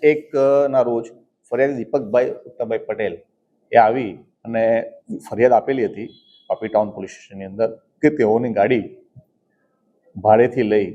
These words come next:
અને બારોબાર અન્ય ઈસમોને ગીરવી વેચી, ગી-, ગીરવી આપી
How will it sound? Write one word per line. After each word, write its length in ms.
અને 380
બારોબાર 420
અન્ય 240
ઈસમોને 480
ગીરવી 340
વેચી, 240
ગી-, 120
ગીરવી 320
આપી 320